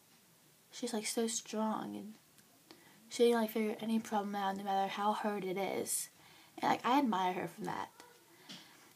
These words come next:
And when she went off on her solo quest to follow the Mark of Athena, oh my god, she was just so awesome. I mean, could you imagine doing that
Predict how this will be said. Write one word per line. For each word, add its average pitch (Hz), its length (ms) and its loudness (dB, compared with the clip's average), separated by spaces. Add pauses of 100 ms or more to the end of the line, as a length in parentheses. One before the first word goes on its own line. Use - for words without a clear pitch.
And 220 200 4
when 220 140 6
she 240 100 2
went 240 120 4
off 269 220 4
on 233 120 4
her 208 120 0
solo 202 340 2
quest 190 380 0
to 214 60 -2
follow 202 240 2
the 202 60 -6
Mark 196 160 -2
of 190 80 -6
Athena, 180 540 0 (500)
oh 214 100 -6
my 202 180 -2
god, 180 420 2
she - 200 -4
was 214 160 0
just 196 340 -8 (380)
so 196 640 0 (260)
awesome. 202 720 6
I - 680 -16
mean, 233 120 2
could 233 160 4
you 330 120 12
imagine 240 460 8
doing 185 280 -2
that 202 360 0